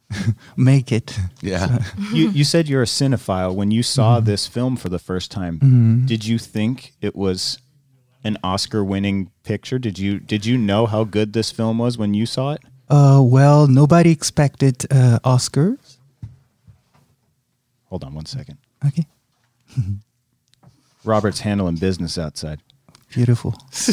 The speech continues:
Speaker 2: <laughs> Please continue.
Speaker 3: Sorry, going back to my question.
Speaker 1: Uh-huh.
Speaker 3: When you first saw Parasite as a
Speaker 1: Mm-hmm.
Speaker 3: cinephile,
Speaker 1: Mm-hmm.
Speaker 3: did you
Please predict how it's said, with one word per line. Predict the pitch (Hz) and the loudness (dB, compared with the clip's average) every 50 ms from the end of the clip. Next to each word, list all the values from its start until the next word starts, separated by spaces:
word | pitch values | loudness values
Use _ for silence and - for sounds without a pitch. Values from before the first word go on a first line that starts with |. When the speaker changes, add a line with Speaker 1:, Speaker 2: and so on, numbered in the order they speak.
| - - | -2 -2
Speaker 2:
<laughs> | 240 - 349 - - - - - _ - | -8 -10 -10 -12 -12 -16 -18 -20 _ -12
Please | 127 135 123 - | -6 -6 -6 -4
continue. | - - 98 - 87 71 64 55 - - - - - - _ _ _ _ _ _ _ _ | -4 -8 -8 -6 -6 -8 -8 -10 -14 -18 -20 -20 -20 -20 _ _ _ _ _ _ _ _
Speaker 3:
Sorry, | - - 135 123 104 101 | -2 0 2 2 2 2
going | 98 123 127 120 113 | 2 2 2 2 2
back | 117 110 110 - | 0 0 0 -2
to | - - | -4 -6
my | 95 85 82 | -4 -4 -6
question. | - - 107 104 98 147 151 123 | -4 -4 -4 -4 0 2 2 4
Speaker 1:
Uh-huh. | 120 139 139 147 160 170 | 4 4 4 2 0 -2
Speaker 3:
When | 107 110 113 | -2 -2 0
you | 117 120 | 0 -2
first | - - 123 120 117 - - - - | -2 -2 -4 -4 -4 -8 -12 -10 -10
saw | - - - 113 107 107 104 101 101 - _ _ _ _ _ _ - | -8 -6 -4 -2 -2 -2 -2 -4 -6 -8 _ _ _ _ _ _ -8
Parasite | 113 107 107 98 - - 90 85 85 - - | -4 -4 -4 -4 -4 -6 -8 -8 -8 -4 -2
as | - 113 113 | -2 0 0
a | 123 | 0
Speaker 1:
Mm-hmm. | 120 123 123 - 202 | 2 2 2 2 2
Speaker 3:
cinephile, | 135 131 - 80 76 - 85 90 156 | 2 0 -2 -4 -4 -4 -4 2 4
Speaker 1:
Mm-hmm. | 151 143 135 131 127 123 127 135 135 139 _ _ _ _ | 4 4 4 4 2 2 0 -2 -4 -6 _ _ _ _
Speaker 3:
did | - 120 113 104 107 | -4 -4 -4 -4 -6
you | 107 120 127 127 127 131 131 131 | -4 -2 0 0 0 0 0 -2